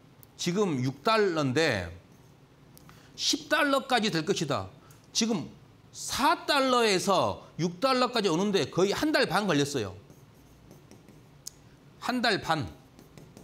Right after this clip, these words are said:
그것도 빠르게 올라와서. 그런데 또 육 달러에서 십 달러. 지금 이 달러면 이 달러.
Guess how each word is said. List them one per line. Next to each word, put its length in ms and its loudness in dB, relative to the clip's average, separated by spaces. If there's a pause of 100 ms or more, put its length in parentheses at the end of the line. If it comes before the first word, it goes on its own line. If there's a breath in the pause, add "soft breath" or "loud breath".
(880)
그것도 300 -4
빠르게 260 0
올라와서. 640 0 (640 loud breath)
그런데 260 4
또 140 2
육 240 0
달러에서 320 2
십 220 -2
달러. 420 0 (480)
지금 340 -4 (140)
이 180 -2
달러면 420 2
이 140 -4
달러. 380 -2